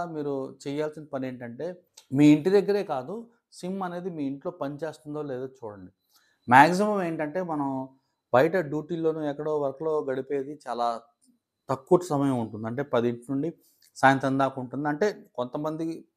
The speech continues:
పర్టికులర్ చెప్తాను, చాలామంది చాలాసేపు ఇంట్లోనే మనం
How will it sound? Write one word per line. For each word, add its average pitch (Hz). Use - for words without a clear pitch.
పర్టికులర్ 151
చెప్తాను, 127
చాలామంది 175
చాలాసేపు 170
ఇంట్లోనే 165
మనం 156